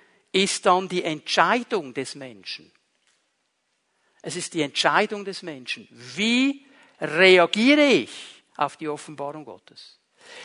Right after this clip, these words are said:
Wie reagiere ich darauf, dass er sich mir offenbart? Was mache ich damit? Denn Gott, weil er ein gerechter Gott ist,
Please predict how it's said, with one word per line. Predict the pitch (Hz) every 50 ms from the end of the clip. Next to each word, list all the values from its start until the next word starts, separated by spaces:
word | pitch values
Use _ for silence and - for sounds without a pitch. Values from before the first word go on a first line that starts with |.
| -
Wie | - 147 135 202 240 262
reagiere | 254 247 233 220 202 190 - 220 226 254 277 285 294
ich | 285 277 277 247 - -
darauf, | - 269 240 240 233 214 170 127 104 104 - -
dass | - 156 -
er | - - 185 180
sich | - - 156 - -
mir | 185 190 185 190 185 - -
offenbart? | 170 185 180 - - - 180 175 156 165 143 - - - - _ _ _ - - - - - - - -
Was | - - 185 220 240 - - - - - - - _ -
mache | 160 170 175 185 233 240 - - 247
ich | 226 226 214 202 - - - - - _ _ -
damit? | - 180 190 185 147 107 - _ _ _ _ - - - - _ _ _ _ _ _ _ _ _ _ _ _ _ _ _ _ _ _ - - - - - - - - _ _ _ _ _ _ _ _ -
Denn | 170 165 165 147
Gott, | - 190 214 240 - - _ - - - - -
weil | 151 156 156 165 208 240 247
er | 240 233
ein | 220 214 220
gerechter | 214 214 208 202 208 196 - - - 196
Gott | - - 170 165 - - -
ist, | - 208 202 180 - - - - - - - -